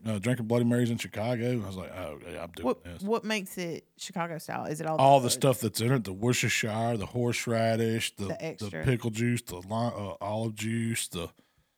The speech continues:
Speaker 1: um, hot sauce, all that stuff that goes,
Speaker 2: Could
Speaker 1: it's like Chicago's Bloody Marys will have twenty-five things. <laughs>
Speaker 2: Yeah.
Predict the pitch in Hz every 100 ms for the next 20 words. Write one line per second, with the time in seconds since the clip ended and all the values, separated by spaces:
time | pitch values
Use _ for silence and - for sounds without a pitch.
0 | _ 101 95 85 - - 127 123 - 123
1 | 117 117 113 - - 131 135 127 98 -
2 | 117 113 107 107 110 104 - 123 113 -
3 | - - 190 143 120 - 113 117 110 113
4 | 101 104 - 123 110 113 104 135 131 104
5 | 104 - 139 - 190 143